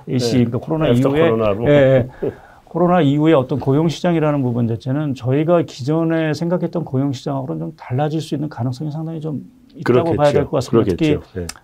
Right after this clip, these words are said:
Speaker 1: 제 주변을 보더라도 요새 학생들이 문과를 안 가고 이제 취직 때문에 꼭 이과만 이제 계속해서 가려고 하고 해서 이러한
Speaker 2: 음.
Speaker 1: 것들이 이미 어떤 사회 인식이라든지 이러한 것들이 변하고 또 고용시장에서 그러한 것들이 변화가 된다라고 하면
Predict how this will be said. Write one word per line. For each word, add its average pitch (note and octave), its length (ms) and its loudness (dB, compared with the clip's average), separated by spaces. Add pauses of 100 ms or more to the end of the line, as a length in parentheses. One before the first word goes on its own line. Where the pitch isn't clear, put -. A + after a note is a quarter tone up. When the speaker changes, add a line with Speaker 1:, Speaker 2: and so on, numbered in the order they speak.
(200)
Speaker 1:
제 C#3+ 160 0
주변을 D#3+ 400 2
보더라도 C3 400 0
요새 B2+ 200 2
학생들이 C3 920 -2
문과를 C#3+ 320 2
안 C#3 140 0
가고 C3 240 -4
이제 A#2+ 320 -2
취직 F#3 260 -8
때문에 D3 240 -2
꼭 B2+ 180 -6
이과만 B2 440 0
이제 A#2+ 320 -6
계속해서 B2 400 -6
가려고 B2 420 0
하고 A#2+ 260 -2
해서 B2 260 -8 (520)
이러한 F3 360 4
Speaker 2:
음. F3+ 60 0
Speaker 1:
것들이 D#3 360 0
이미 D#3+ 840 4 (420)
어떤 C#3 400 -2 (200)
사회 F3+ 260 0
인식이라든지 C3 680 2
이러한 B2+ 260 2
것들이 B2 300 -4
변하고 A#2+ 420 -4
또 C#3+ 100 -4
고용시장에서 B2+ 680 -2
그러한 B2+ 260 -6
것들이 A#2+ 220 -8
변화가 A#2+ 320 -6
된다라고 A#2 520 -8
하면 C3+ 280 -6